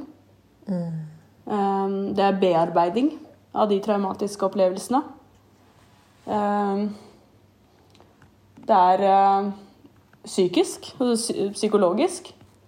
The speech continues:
Speaker 1: Mm.
Speaker 2: Det er det som beror deg i hverdagen og fortiden og fremtiden og hvordan du er i dag,
Speaker 1: Ja.
Speaker 2: egentlig.
Speaker 1: Mm.
Speaker 2: Mm.
Speaker 1: Ja, det er jo ganske stort.
Speaker 2: Ja,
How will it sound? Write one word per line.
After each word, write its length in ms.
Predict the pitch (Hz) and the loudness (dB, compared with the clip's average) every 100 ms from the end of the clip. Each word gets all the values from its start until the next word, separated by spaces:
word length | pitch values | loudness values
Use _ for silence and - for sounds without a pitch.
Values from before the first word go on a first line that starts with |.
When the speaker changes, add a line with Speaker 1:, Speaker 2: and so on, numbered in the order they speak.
| _ _ _ _ | _ _ _ _
Speaker 1:
Mm. 120 | 220 214 | 2 6
Speaker 2:
Det 80 | |
er 60 | 220 208 | 6 4
det 60 | 214 | 0
som 240 | 220 208 202 | 0 0 0
beror 320 | 202 180 175 | 2 2 4
deg 180 | 180 185 | 4 4
i 40 | 185 | 2
hverdagen 680 | 175 170 156 170 175 175 185 190 190 | 0 0 -4 -2 -2 -2 -2 -6 -6
og 380 | 185 180 175 180 - - | 0 2 2 -2 -10 -4
fortiden 480 | 208 196 180 170 180 | -2 0 -2 0 0
og 120 | 170 | 0
fremtiden 540 | 190 175 170 170 175 175 170 | 0 -2 -2 -2 0 0 2
og 300 | 175 175 175 | 0 0 -2
hvordan 320 | 175 170 170 | -2 0 0
du 80 | 170 | 2
er 160 | 165 | 2
i 60 | 175 | 2
dag, 200 | 180 240 - - _ _ _ _ - | 0 0 -6 -20 _ _ _ _ -10
Speaker 1:
Ja. 160 | 226 226 | -2 0
Speaker 2:
egentlig. 380 | 226 226 262 269 - _ _ _ - | 2 0 -2 -4 -10 _ _ _ 0
Speaker 1:
Mm. 500 | 202 208 190 170 175 - _ _ _ | 2 2 0 -4 -10 -18 _ _ _
Speaker 2:
Mm. 340 | 240 226 214 226 - | -2 -2 -2 -6 0
Speaker 1:
Ja, 140 | 214 247 | 2 4
det 100 | 226 | 4
er 80 | 233 | 4
jo 80 | |
ganske 360 | 311 - 233 214 | 2 2 4 4
stort. 420 | 202 226 285 - - _ _ - | 4 0 0 -4 -18 _ _ -2
Speaker 2:
Ja, 220 | 196 202 | 0 0